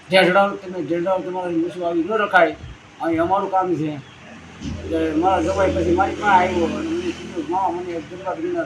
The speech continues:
દબાવે છે ને એમ, અ, મારવાની કોશિશ કરે છે, તમે આવો મા-, મારા ભેગા," કે, "મને બસાવો," કે, "મને જવા નથી દેતા ઘેરે," કે.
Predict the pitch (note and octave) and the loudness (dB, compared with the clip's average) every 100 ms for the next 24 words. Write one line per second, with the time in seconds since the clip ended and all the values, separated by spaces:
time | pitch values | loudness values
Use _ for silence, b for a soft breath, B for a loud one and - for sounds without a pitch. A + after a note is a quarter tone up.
0 | C#4 F3 F3+ F#3 E3+ F3 E3 F3 D#3+ D3 | -6 -10 -6 -4 -2 -2 -2 0 -2 -4
1 | - - - C#3+ C#3+ C#3 C3+ C#3 E3+ F#3+ | -10 -18 -20 -14 -12 -12 -8 0 2 2
2 | F3+ - G3 F#3+ F3+ F#3 E3+ E3 E3+ E3 | 0 -2 -6 -6 -6 -6 -6 -4 -4 -4
3 | D3+ D3+ C#3+ - - F3+ F#3+ E3+ D#3+ D3+ | -6 -6 -8 -12 -6 -2 0 0 -2 -4
4 | D3+ D#3 D3+ F3 D3+ C3 C3 - - - | -6 -6 -4 -4 -4 -8 -14 -18 -20 -20
5 | - C#3+ E3 D#3+ F#3 F3+ D3 C#3 C3+ C3+ | -16 -4 0 0 2 2 2 0 -6 -4
6 | D#3+ D3+ F3+ F3 E3 D#3 C#3 C#3+ C3+ B2+ | -2 2 2 0 -4 -4 -6 -8 -8 -10